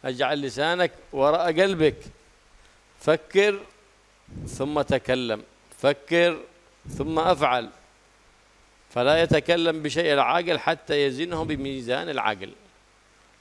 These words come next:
فينظر هذه الكلمة أين بتقع من الموقع، فإن كانت خيراً تكلم بها وإلا أمسكها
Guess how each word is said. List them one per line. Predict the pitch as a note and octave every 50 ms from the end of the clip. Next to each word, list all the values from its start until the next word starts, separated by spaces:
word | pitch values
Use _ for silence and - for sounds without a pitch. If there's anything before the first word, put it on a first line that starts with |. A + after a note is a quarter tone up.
| _ - -
فينظر | A2 A#2+ C3 C#3+ D3 D3 C3 B2+ B2
هذه | G#2+ A#2+ C3+ C#3 C3
الكلمة | C3 B2 - - D3 C#3+ D3+ D3 D3 C#3+ E3
أين | D#3+ E3+ E3+ D#3 D3
بتقع | C3 C3+ B2 - C3+ A#2+ G#2+ A2+ - - _ _ _ - - - - - - - - - _ _ _ _ _ _ _ _ _ _ _ _ _ _ _ _ _ _ -
من | B2 B2 B2
الموقع، | B2 A2+ A2+ A#2+ A2+ G#2+ G#2 G#2 - - _ _ - - - - - - - - - - -
فإن | - C3+ - - F3+ E3+ C#3+ B2 A2 - - -
كانت | - B2+ C#3 D#3 D#3 D3 - -
خيراً | - C#3+ D#3+ F3 D3+ C#3
تكلم | A#2 - - C3 - - C#3 C#3+ C#3+ C#3+ C#3+ C#3
بها | A#2 A2+ A2+ A#2 C3
وإلا | C#3 C3 C3 B2+ B2+ B2+ B2 B2 C3+ D#3+ E3+ F3+
أمسكها | F3 D3+ - G3 F#3 - F3 D3 B2 B2+